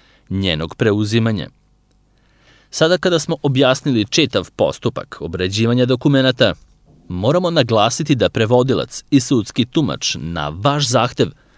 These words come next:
mogu da u navedenoj jezičkoj kombinaciji obrade zaista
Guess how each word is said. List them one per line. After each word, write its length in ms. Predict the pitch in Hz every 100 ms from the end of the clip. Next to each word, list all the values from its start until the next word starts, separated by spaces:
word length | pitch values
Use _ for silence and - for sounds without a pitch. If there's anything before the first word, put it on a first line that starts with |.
| _ _ _ _ _
mogu 420 | 95 104 165 180
da 160 | 139 101 -
u 120 | 120
navedenoj 760 | 98 85 95 139 156 113 90
jezičkoj 460 | 117 101 104 - 98
kombinaciji 680 | - 113 104 76 65 95 - _ _ _ _ -
obrade 360 | 151 165 151 147
zaista 460 | 143 151 147 139